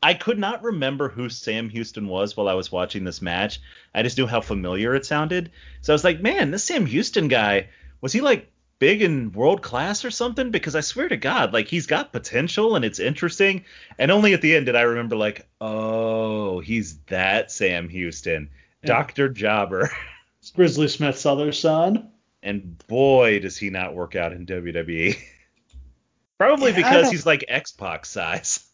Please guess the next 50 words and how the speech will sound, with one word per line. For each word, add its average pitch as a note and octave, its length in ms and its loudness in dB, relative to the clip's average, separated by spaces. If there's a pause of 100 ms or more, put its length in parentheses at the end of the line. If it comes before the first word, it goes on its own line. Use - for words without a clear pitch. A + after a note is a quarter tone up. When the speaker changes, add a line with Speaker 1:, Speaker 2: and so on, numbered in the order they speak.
Speaker 2:
Yeah, A#3 160 -2
I D4 140 6
don't E4+ 180 8
know F#3 260 6
if - 140 0
he D#3 140 2
was, C3+ 180 2
I, D#3+ 220 4
I'm F#3+ 180 0
not, F3+ 220 4 (100)
they F#3 140 4
may D3 180 -2
have C3 80 -2
just C3+ 180 -12
hired C#3+ 300 -6
him D3 100 -14
as D3 80 -12
a C3+ 40 -12
favor E3 440 -8
to E3+ 60 -8
Jake. D#3 460 -4
I'm D#3+ 100 0
not E3 220 0
sure - 200 -4
if F#3 100 -6
he D#3+ 100 6
was D#3+ 180 2
ever F3+ 240 0
actually - 320 2
supposed F3 440 2
to F3 40 -4
get F3+ 140 -2
a F#3+ 60 -2
push. G#3+ 580 0 (400)
Speaker 1:
I D3 80 -6
mean, G3 160 -2
he A3+ 160 -2
got C#4 280 -4
little B2 320 -2
pushes F#2+ 460 -8
here G#2 220 -4
and F2+ 120 -6
there F#2+ 200 2
before E2+ 260 -6
they E2+ 80 -2
finally F2 400 -4
just D#2 220 -10
buried E2+ 320 0
him. E2 140 -4
Speaker 2:
Yeah. - 80 -10